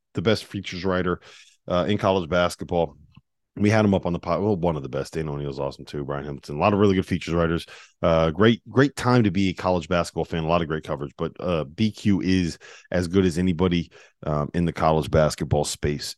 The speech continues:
And he did a full, like, it was probably, like, three thousand words on kind of, like, the Danny Hurley and, and some of his past. So for people that didn't know, um,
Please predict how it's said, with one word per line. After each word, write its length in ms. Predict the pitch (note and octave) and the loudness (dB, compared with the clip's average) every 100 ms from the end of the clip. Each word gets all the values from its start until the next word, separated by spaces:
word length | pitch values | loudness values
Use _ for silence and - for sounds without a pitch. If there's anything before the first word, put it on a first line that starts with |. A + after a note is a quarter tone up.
| - | -6
And 500 | E2 E2 D#2+ D2+ - _ _ _ _ _ _ _ _ - | -2 -2 -2 -6 -12 _ _ _ _ _ _ _ _ -6
he 500 | B2 A#2+ A#2+ A#2 G2+ - - - - _ _ _ _ - | 2 4 4 2 0 -8 -16 -20 -20 _ _ _ _ 2
did 120 | A2 | 2
a 40 | |
full, 600 | - - C3 D3 C3+ B2 B2 _ _ _ _ _ - | 2 0 4 6 6 2 -16 _ _ _ _ _ -12
like, 160 | F2 D#2 | -10 -8
it 80 | |
was 100 | F2+ | -10
probably, 400 | - G#2 G2+ E2+ | -4 -2 -2 -2
like, 180 | D2+ D2 | -2 -4
three 220 | - D#2 | -6 -10
thousand 400 | D2+ D2 D2 D2 | -2 -2 -2 -6
words 340 | C#2+ D2+ D2 - | -6 -4 -6 -8
on 400 | D2 D#2 D#2 D2+ - _ _ _ _ _ - | -6 -4 -4 -6 -12 _ _ _ _ _ -2
kind 160 | A#2 | 2
of, 100 | B2 | 4
like, 160 | A2 - | 2 2
the 460 | G2+ F#2+ F2 D#2+ - _ _ _ _ _ - | 2 4 2 0 -6 _ _ _ _ _ 0
Danny 220 | A2+ A#2+ | 2 2
Hurley 380 | G2 G#2 G2+ F#2+ | 2 4 4 4
and, 120 | F2 | 0
and 200 | D2+ E2+ | -4 -8
some 180 | - F2 | -6 -4
of 60 | E2 | -4
his 100 | - | -4
past. 300 | D2 C#2 - | -2 -2 -2
So 100 | F2+ | -4
for 100 | G#2+ | 4
people 220 | D#3+ D3 | 6 6
that 100 | B2 | 6
didn't 200 | A2 F2 | 6 4
know, 380 | F2+ E2+ E2 D#2 - | 2 0 -2 -6 -8
um, 420 | E2+ D#2+ D2+ | -4 -4 -6